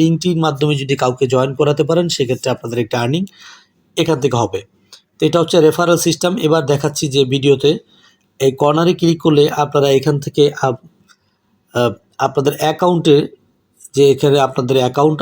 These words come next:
আছে এখানে দেখেন এই যে অ্যাকাউন্ট সেকশন, এখানে ক্লিক করে আপনি অ্যাকাউন্টটি দেখতে পাবেন। Then অ্যাকাউন্টে, আহ, আপনাদের কত আর্নিং হয়েছে এখানে সম্পূর্ণ প্রসেস কিন্তু এখানে দেখেন এই যে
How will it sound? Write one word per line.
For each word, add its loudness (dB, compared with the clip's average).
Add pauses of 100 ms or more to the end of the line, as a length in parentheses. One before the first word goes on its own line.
আছে -2
এখানে 0
দেখেন 0
এই 0
যে 2
অ্যাকাউন্ট 0
সেকশন, -2
এখানে -2
ক্লিক -2
করে 2
আপনি -6
অ্যাকাউন্টটি -2 (100)
দেখতে -2
পাবেন। 0 (960)
Then 0 (100)
অ্যাকাউন্টে, -2 (800)
আহ, 0
আপনাদের -2
কত 0 (120)
আর্নিং 2 (100)
হয়েছে 2 (140)
এখানে -2 (120)
সম্পূর্ণ -2 (120)
প্রসেস 0
কিন্তু -2
এখানে -2
দেখেন -2
এই -2
যে 2